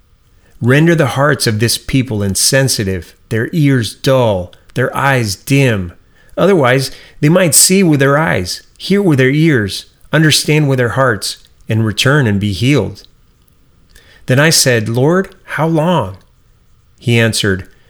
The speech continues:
"Until the cities are devastated and without inhabitant, houses are without people,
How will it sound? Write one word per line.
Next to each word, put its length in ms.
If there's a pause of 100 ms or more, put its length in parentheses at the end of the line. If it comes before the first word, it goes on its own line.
(260)
"Until 540
the 140
cities 560
are 100
devastated 1000 (420)
and 160
without 320
inhabitant, 760 (680)
houses 460
are 80
without 440
people, 520